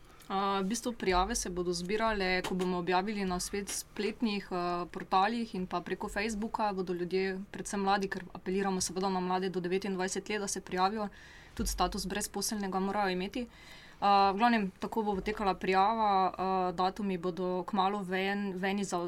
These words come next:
vse štiri delavnice, torej zraven jazz klinike še bosta potekali delavnici, a, grafične obliko-,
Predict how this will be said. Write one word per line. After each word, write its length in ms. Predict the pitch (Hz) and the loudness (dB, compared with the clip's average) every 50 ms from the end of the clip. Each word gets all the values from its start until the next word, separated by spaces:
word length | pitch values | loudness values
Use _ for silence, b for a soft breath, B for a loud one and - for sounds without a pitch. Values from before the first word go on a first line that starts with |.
| 170 | -6
vse 300 | - - - - 226 233 | -6 -8 -4 0 2 2
štiri 280 | 233 - - 262 240 233 | 2 2 2 2 0 2
delavnice, 800 | 202 185 180 180 180 208 240 262 254 226 - - 196 190 185 185 | 2 2 4 4 4 4 4 2 2 0 -2 -2 0 0 0 -2
torej 280 | 190 - 196 190 190 | -2 -4 -6 -4 -4
zraven 320 | 185 185 180 180 185 196 196 | -4 -2 -4 -2 -2 -2 -2
jazz 220 | 185 190 190 - | -2 -2 -4 -4
klinike 400 | - 220 202 202 202 196 - 190 | -2 -2 -2 -2 -2 -4 -2 0
še 180 | 185 - - 180 | 0 0 0 0
bosta 300 | 175 180 180 - 180 175 | -4 -6 -6 -6 -8 -10
potekali 640 | - - 180 - - 180 - - 196 185 175 180 | -8 -8 -6 -4 -4 -4 -2 -2 -2 0 0 0
delavnici, 960 | 165 185 175 175 175 180 190 202 202 190 196 - - - 190 180 180 180 180 175 | -2 0 0 0 0 2 2 0 0 -2 -2 -2 0 2 2 4 4 4 4 2
a, 480 | - - 180 175 175 175 175 175 175 | 0 -2 -2 -2 -2 -2 -2 -2 -2
grafične 440 | 175 180 180 - - 233 - - 190 | -2 0 0 0 0 -2 -2 -2 0
obliko-, 360 | 180 175 175 175 - - - | 0 0 -2 -2 -2 -4 -6